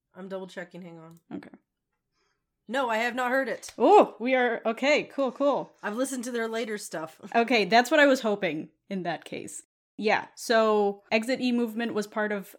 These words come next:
Speaker 2: a bigger series, or was supposed to be part of a bigger series, similar to Made, how each album came out M A D E. It was supposed to be E X I T, but that never happened. Nam Taehyun eventually left, and, like, the whole thing was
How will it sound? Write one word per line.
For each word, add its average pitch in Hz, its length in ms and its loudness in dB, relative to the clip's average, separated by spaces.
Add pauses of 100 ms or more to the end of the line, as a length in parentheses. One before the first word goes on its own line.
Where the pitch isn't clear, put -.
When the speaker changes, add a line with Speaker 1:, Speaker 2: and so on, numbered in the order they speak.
Speaker 2:
a 196 80 -4
bigger 196 600 -4
series, 196 760 -6
or 185 120 0
was 190 140 -4
supposed 254 460 -4
to 220 40 -6
be 185 120 -8
part 180 180 -6
of 165 80 -6
a 170 60 -6
bigger 170 240 -6
series, 175 360 -6
similar 214 300 -2
to 202 80 -2
Made, 180 440 -4 (160)
how 185 200 -2
each 202 220 -6
album 185 440 -2
came 180 260 -6
out 170 280 -4
M 180 360 -4
A 175 260 -4
D 175 360 -8
E. 165 300 -8 (220)
It 185 80 -6
was 180 140 -4
supposed 175 240 -8
to - 60 -10
be 170 180 -8
E 175 320 -8
X 175 340 -6
I 170 200 -4
T, 165 400 -4 (280)
but 190 160 -2
that 196 340 2
never 175 300 -4
happened. 175 800 -4 (120)
Nam 185 240 -4
Taehyun 185 560 -6
eventually 180 540 -6
left, 175 480 -6
and, 175 280 -8
like, 160 280 -8 (220)
the 240 100 2
whole 320 160 4
thing 277 240 2
was 196 260 -4